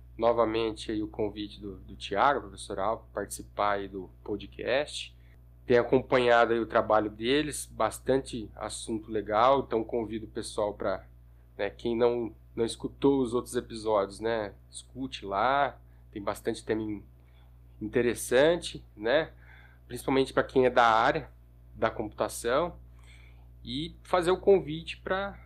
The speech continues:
alunos também a participarem, né, né, pras outros professores, pra, pra estar contribuindo aqui com a gente aqui, né, nas, nesse canal aqui, que é a Prosa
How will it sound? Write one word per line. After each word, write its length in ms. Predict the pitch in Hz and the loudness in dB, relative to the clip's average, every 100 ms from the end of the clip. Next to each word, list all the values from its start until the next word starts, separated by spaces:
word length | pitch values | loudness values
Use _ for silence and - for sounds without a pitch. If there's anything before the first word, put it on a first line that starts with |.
| - | -4
alunos 500 | 165 165 160 180 165 | 2 4 4 2 -2
também 240 | 143 131 | -2 -2
a 40 | 135 | -2
participarem, 880 | - 131 - - - 107 131 147 127 | 0 -2 -2 -16 0 4 6 6 4
né, 120 | 113 | 0
né, 240 | 104 113 117 | -2 -4 -4
pras 260 | - 104 | -2 -4
outros 180 | 104 101 | -4 -8
professores, 880 | - 101 - - 104 113 135 123 - | -12 -14 -16 -16 -12 -8 -8 -10 -14
pra, 300 | - 113 107 - - | -10 -10 -10 -16 -12
pra 80 | - | -10
estar 200 | 110 117 | -2 -2
contribuindo 520 | - 113 120 113 110 | -2 -6 -6 -6 -6
aqui 180 | 110 - | -8 -10
com 140 | - | -4
a 80 | 120 | -4
gente 320 | 101 101 - | -2 -8 -8
aqui, 340 | 110 - 98 120 - - - - - - | -14 -16 -18 -18 -20 -20 -20 -20 -20 -12
né, 260 | 101 104 | -8 -8
nas, 360 | 104 98 - - - | -6 -10 -10 -16 -14
nesse 260 | 104 101 - | -10 -10 -6
canal 400 | - 101 98 98 | -4 -2 -2 -4
aqui, 320 | - - 107 | -8 -14 -16
que 140 | - | -2
é 20 | 117 | -2
a 60 | |
Prosa 760 | - - 113 123 120 131 113 | -2 2 4 4 4 2 2